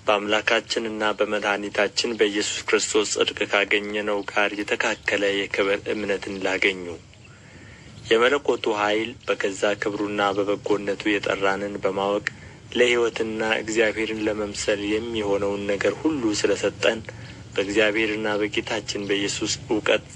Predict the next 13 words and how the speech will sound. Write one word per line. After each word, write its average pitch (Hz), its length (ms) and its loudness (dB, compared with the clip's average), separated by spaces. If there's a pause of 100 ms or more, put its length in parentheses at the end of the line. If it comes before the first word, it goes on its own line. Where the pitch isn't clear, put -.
(380)
ጸጋና 104 840 0
ሰላም 101 380 -2
ይብዛላችሁ። 95 760 -2 (680)
ስለ 120 240 4
ክፉ - 320 2
ምኞት 113 500 0
በዓለም 104 440 2
ካለው 107 380 0
ጥፋት 107 400 2
አምልጣችሁ 101 800 -2 (640)
ከመለኮት 113 640 4
ባሕርይ 107 420 2
ተካፋዮች 107 680 2